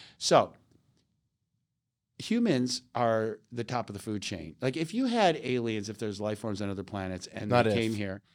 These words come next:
Speaker 1: well, yes, okay. <clears throat> Life forms, it's kind of arrogant to think, you know, that we're the only ones, whatever
Speaker 2: Yeah.
Speaker 1: it is. So life forms are coming. And if they ever ca-, try to come for us,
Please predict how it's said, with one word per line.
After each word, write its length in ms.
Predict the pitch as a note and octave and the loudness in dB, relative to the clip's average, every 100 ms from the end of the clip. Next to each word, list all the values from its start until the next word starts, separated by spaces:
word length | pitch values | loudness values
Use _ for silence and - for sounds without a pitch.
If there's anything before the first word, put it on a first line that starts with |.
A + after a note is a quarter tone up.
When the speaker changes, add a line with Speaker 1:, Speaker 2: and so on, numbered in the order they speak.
| _ _ | _ _
Speaker 1:
well, 300 | D3+ D#3 C#3+ - | 6 6 6 0
yes, 300 | G#2 A2 - | -2 -2 -4
okay. 300 | B2+ G2 - | -4 -4 2
<clears throat> 840 | E3+ - D3+ A2+ F#2 - _ _ D3 | 2 4 2 0 -2 -12 _ _ 4
Life 260 | F3 G#3 | 6 6
forms, 360 | G3 D3+ B2 B2+ | 4 2 2 -2
it's 80 | C3 | 0
kind 160 | D#3 | 0
of 80 | A#2+ | 2
arrogant 300 | A#2+ A2+ A2 | 2 2 -2
to 60 | - | -6
think, 180 | G2+ - | -8 -6
you 100 | A2 | -6
know, 200 | F#2+ F#2+ | -4 -2
that 180 | G#2 G#2 | -2 0
we're 180 | A#2+ A2 | 2 2
the 100 | G#2+ | 2
only 140 | G2+ | -2
ones, 220 | G#2 F#2+ - | -4 -6 -4
whatever 360 | C#3+ E3 C3 A#2 | 4 6 6 2
Speaker 2:
Yeah. 80 | G2+ | 0
Speaker 1:
it 40 | F#2+ | -4
is. 140 | - _ - - - | -6 _ -20 -18 0
So 340 | - D3 - - _ _ _ - - | 8 8 6 -8 _ _ _ -18 -4
life 240 | D3+ F#3+ G3+ | 6 6 6
forms 200 | G3 D3+ | 0 0
are 60 | |
coming. 360 | - B2 G2 D2+ _ _ _ _ | -2 -2 -2 -8 _ _ _ _
And 140 | C3 C3+ | 0 0
if 100 | C3+ | 2
they 180 | G#3 B3+ | 2 6
ever 300 | E3 E3 D#3+ | 4 4 2
ca-, 300 | D3 A#2 A2 | 2 2 2
try 180 | - B2 | 2 2
to 80 | G#2+ | 2
come 240 | - A2 | -2 -4
for 220 | A2 B2+ C3 | -2 0 2
us, 220 | D3 | 2